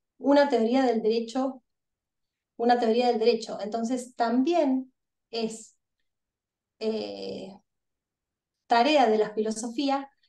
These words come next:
hacerse de esa ciencia, ¿sí? Hay algunos autores que dicen que la jurisprudencia puede llegar a ser esa ciencia que necesita el derecho,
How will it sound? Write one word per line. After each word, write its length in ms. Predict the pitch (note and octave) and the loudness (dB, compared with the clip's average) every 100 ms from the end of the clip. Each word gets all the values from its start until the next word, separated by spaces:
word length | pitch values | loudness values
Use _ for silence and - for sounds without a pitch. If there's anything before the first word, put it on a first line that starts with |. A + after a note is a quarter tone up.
| _ _ - | _ _ -4
hacerse 800 | B3 A#3+ - E4 F4+ F4+ - F#4+ G#4 - | -2 -2 -2 2 2 0 -6 -6 -6 -12
de 240 | G#3 A3 A#3 | -6 -2 -2
esa 420 | A#3 C4 C4 - | -2 -4 -4 -6
ciencia, 840 | - - A3 G3 F#3+ - - - _ _ _ _ _ | -10 -2 -2 -2 -10 -10 -12 -14 _ _ _ _ _
¿sí? 440 | - A#3+ D#4 - _ _ _ _ _ _ _ _ _ _ _ _ _ | -10 -4 -4 -6 _ _ _ _ _ _ _ _ _ _ _ _ _
Hay 540 | A#3+ A#3 A3+ A#3 A#3 | -2 -2 -2 -4 0
algunos 420 | A3+ A3 B3 B3+ B3 | 2 2 2 2 0
autores 540 | A#3+ C#4 D4+ D4+ - | 0 2 2 0 -4
que 120 | - | -4
dicen 340 | G#3+ A3+ A#3 A#3 | -4 -2 -4 -4
que 300 | A#3 A#3 A#3+ | -4 -6 -6
la 120 | G#3+ F#3+ | -8 -10
jurisprudencia 1300 | - G#3 G3 - A#3 C#4+ D4 B3 A3+ A3 A3 A3+ - | -8 -8 -8 -6 2 4 6 4 0 -2 -2 -6 -8
puede 320 | A#3 A#3+ A#3+ | 4 6 6
llegar 380 | A#3 A3 G#3+ G#3+ | 4 -2 0 2
a 100 | G#3+ | 0
ser 300 | G#3+ A3+ A3+ | -2 -4 -4
esa 280 | A3 G3 F#3+ | -4 -8 -8
ciencia 560 | - C4+ C4 A#3+ A3+ G#3 | 0 2 4 2 0 -4
que 60 | G#3 | -4
necesita 460 | G3+ G3+ G#3+ A3 | -10 -10 -8 -2
el 100 | A3 | -2
derecho, 560 | G#3+ B3+ B3 - A#3+ - | 2 0 0 -2 -6 -6